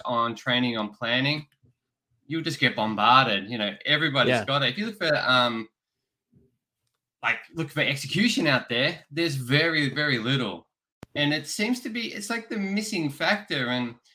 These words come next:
Speaker 1: you know, I wanted to be first off called the Execution Jedi and then, you know, get Sith done. But, um, I think the folks at Disney wouldn't like that. So <laughs>
Speaker 2: Yeah.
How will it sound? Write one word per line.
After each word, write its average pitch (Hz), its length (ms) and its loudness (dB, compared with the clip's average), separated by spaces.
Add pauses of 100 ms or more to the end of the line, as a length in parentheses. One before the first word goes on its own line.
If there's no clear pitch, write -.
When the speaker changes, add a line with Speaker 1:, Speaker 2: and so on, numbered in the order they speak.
(220)
Speaker 1:
you 147 60 -4
know, 143 80 4
I 156 60 4
wanted 208 240 -2
to 180 60 -10
be 156 100 0
first 147 300 0
off 135 160 -2
called 131 220 0
the - 80 0
Execution 131 560 -2
Jedi 127 560 2 (220)
and 131 160 0
then, 123 220 2
you 123 80 0
know, 120 120 4
get 127 300 2
Sith - 360 -4
done. 156 420 0 (400)
But, 135 340 4
um, 131 460 6
I - 40 -12
think 143 220 -2
the 131 80 -8
folks 131 300 0
at - 100 -6
Disney 131 320 2
wouldn't 120 240 -2
like 117 300 -4
that. 117 360 2
So 123 300 2 (100)
<laughs> - 60 -6
Speaker 2:
Yeah. 120 400 2